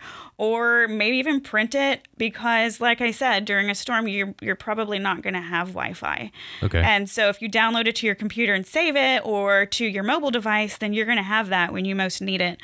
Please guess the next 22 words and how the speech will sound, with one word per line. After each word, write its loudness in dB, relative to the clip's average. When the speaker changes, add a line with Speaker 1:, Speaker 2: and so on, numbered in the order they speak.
Speaker 1:
Um, 2
there's, 2
there's -2
some 0
additional 0
resources -2
on 0
that 0
emergency -4
management 0
page -2
on -8
that 0
website 0
that, 0
um, 0
that -2
can -4
help -2
you 0
to -6
prepare -4